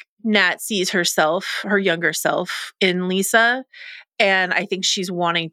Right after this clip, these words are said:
to protect her, mother her in a way that she didn't feel mothered, like that sort, you know, like,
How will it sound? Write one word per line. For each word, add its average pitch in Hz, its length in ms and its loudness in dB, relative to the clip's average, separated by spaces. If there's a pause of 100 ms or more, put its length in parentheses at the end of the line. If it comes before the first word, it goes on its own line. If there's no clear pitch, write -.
to 165 240 2
protect - 540 -2
her, 180 160 2
mother 175 400 2
her 175 220 0
in 175 80 -2
a 165 60 -4
way 160 180 0
that 160 180 -2
she - 160 -2
didn't 165 220 -6
feel 170 100 0
mothered, 160 640 0
like 156 220 -2
that 147 180 -2
sort, 175 160 -4
you 180 100 -6
know, 160 80 -4
like, 151 200 -2